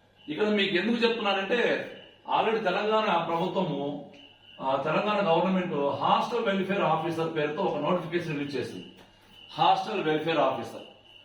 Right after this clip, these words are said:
ఈ హాస్టల్ వెల్ఫేర్ ఆఫీసర్కు సంబంధించిన ప్రీవియస్ పేపర్స్ కావచ్చు, దాని సిలబస్ కూడా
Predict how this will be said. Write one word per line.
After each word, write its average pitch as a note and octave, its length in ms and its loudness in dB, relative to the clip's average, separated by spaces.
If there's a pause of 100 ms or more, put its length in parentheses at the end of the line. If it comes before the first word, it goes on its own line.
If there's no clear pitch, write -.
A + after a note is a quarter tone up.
(500)
ఈ F#3 120 0
హాస్టల్ G3+ 480 2
వెల్ఫేర్ G#3+ 360 2
ఆఫీసర్కు F#3+ 560 2
సంబంధించిన F3+ 580 -2
ప్రీవియస్ F#3+ 520 0
పేపర్స్ D#3+ 380 0
కావచ్చు, D#3 480 2 (600)
దాని D#3+ 380 2
సిలబస్ A3 400 0
కూడా G#3+ 340 2